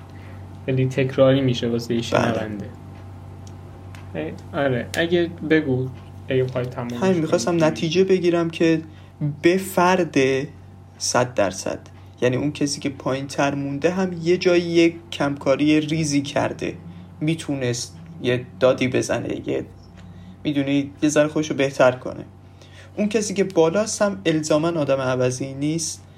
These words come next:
Speaker 2: ممکنه فقط شرایط اونطوری بوده باشه و این مثلاً استفاده کرده باشه از اون شرایط، یا اینکه نه، صد درصد آدم عوضی بوده و گذاشته بقیه رو،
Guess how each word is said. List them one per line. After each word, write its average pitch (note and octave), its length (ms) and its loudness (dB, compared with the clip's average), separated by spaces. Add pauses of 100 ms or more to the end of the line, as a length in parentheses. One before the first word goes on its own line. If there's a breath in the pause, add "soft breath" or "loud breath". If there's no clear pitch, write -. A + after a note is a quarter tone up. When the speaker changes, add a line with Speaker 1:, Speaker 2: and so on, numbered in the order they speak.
(180 loud breath)
Speaker 2:
ممکنه D3 320 2
فقط D3 240 0
شرایط C#3+ 680 4
اونطوری B2 340 -2
بوده A#2+ 320 -4
باشه B2+ 420 -6
و B2 160 4
این C#3+ 300 -2
مثلاً B2 440 -2 (140)
استفاده B2+ 540 2
کرده - 240 -4
باشه - 260 -8
از - 140 -6
اون - 100 -12
شرایط، - 500 -8 (1300 loud breath)
یا F#3+ 140 4
اینکه G3+ 220 0
نه، C#3 240 0 (120)
صد - 320 2
درصد B2+ 260 4
آدم C3 300 0
عوضی B2+ 420 2
بوده D3 280 -2
و C3 180 2 (280)
گذاشته B2+ 720 0 (560)
بقیه B2+ 380 2
رو، B2 220 0